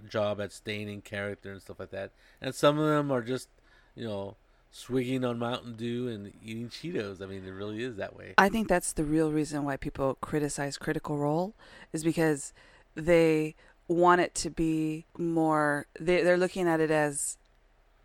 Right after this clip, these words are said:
Speaker 2: a goal that they can't attain 'cause
Speaker 1: Right.
Speaker 2: they stay in character, or they, I don't even know if they stay in character all the time, but I think that's a lot of, uh, it has to do with it. They're thinking, "Oh,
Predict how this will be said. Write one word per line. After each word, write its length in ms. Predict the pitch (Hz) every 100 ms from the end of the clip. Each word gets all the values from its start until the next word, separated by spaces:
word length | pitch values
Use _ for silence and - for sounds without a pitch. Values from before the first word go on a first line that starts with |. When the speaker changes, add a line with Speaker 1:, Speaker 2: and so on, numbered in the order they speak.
| _
Speaker 2:
a 80 | 165
goal 280 | 147 175 160
that 160 | 151
they 100 | 160
can't 220 | 151 165 147
attain 380 | - 151 131
'cause 100 | -
Speaker 1:
Right. 100 | -
Speaker 2:
they 100 | 170
stay 240 | 156 165 156
in 140 | 143
character, 800 | - 143 135 135 - 131 127 131 - -
or 160 | - 170
they, 240 | 165 139 - -
I 80 | -
don't 120 | 247
even 180 | 185 160
know 100 | 170
if 100 | 175
they 100 | 156
stay 180 | - 147
in 80 | 143
character 360 | 143 135 139
all 120 | 131
the 60 | 127
time, 380 | - 117 98 151 - - - -
but 240 | 143 - _ _
I 60 | 180
think 120 | 185
that's 160 | 151 156
a 60 |
lot 240 | 151 139 127
of, 80 | -
uh, 20 | 120 - _ -
it 120 | 175
has 180 | 170 165
to 80 | 147
do 160 | 156
with 140 | 143 135
it. 120 | 127
They're 120 | 151
thinking, 340 | 151 147 143 -
"Oh, 380 | 151 139 131